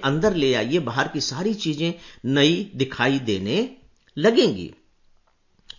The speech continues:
मैं वही, दर्पण वही, ना जाने ये क्या हो गया कि सब कुछ लागे नया नया। अंदर नया है तो बाहर सब कुछ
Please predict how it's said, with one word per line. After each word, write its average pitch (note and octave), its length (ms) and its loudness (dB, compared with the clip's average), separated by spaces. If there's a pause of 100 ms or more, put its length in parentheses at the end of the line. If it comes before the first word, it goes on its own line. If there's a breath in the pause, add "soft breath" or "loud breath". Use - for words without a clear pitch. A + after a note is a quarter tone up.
मैं D#3+ 280 8
वही, C#3 580 0
दर्पण A#2+ 600 0
वही, G2 420 -4
ना B2 220 0
जाने A#2 380 0
ये A2+ 160 0
क्या G#2 220 -4
हो F#2+ 220 -4
गया G2 400 -2 (220 loud breath)
कि C#3+ 60 -2
सब - 300 -4
कुछ - 220 -6
लागे G2+ 500 -2
नया F#2 580 -8
नया। A#3 200 -2
अंदर D#3+ 560 4
नया G#2+ 300 0
है D#3+ 160 0
तो F3+ 160 -4
बाहर G2+ 280 -4
सब - 340 -6
कुछ - 240 -10